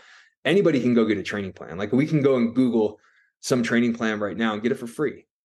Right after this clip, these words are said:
And those, like, training plans are, are, uh, a dime a dozen. I'm not trying to discount, like, a coach's, a coach's work. There's some brilliant stuff out there for sure, but, like, the best training plan is just the one you believe in and the one that you stick to.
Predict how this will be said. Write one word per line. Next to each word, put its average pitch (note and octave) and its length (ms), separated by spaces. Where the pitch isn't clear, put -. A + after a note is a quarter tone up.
And A#2 380
those, C3+ 460
like, B2 300
training D#3 320
plans C3 280
are, A2+ 320
are, G2+ 480
uh, G2+ 260
a A#2 40
dime B2 260
a B2 40
dozen. A#2 320
I'm A2+ 80
not B2+ 180
trying B2 140
to A2 80
discount, A2+ 420
like, G2+ 100
a G2+ 60
coach's, G#2 640
a B2 60
coach's A2+ 340
work. A#2 240
There's C3+ 180
some A#2+ 120
brilliant A2 300
stuff A#2 220
out G2+ 140
there G2+ 140
for G#2 100
sure, A#2 220
but, F#2+ 120
like, G2+ 260
the A#2+ 60
best D#3 240
training B2+ 280
plan A#2 160
is G#2 80
just A2 140
the G#2+ 80
one G#2+ 160
you G2+ 80
believe G2+ 320
in D#3+ 260
and B2 120
the A#2+ 60
one A#2+ 140
that A#2 100
you A2 80
stick A2+ 280
to. D#3 280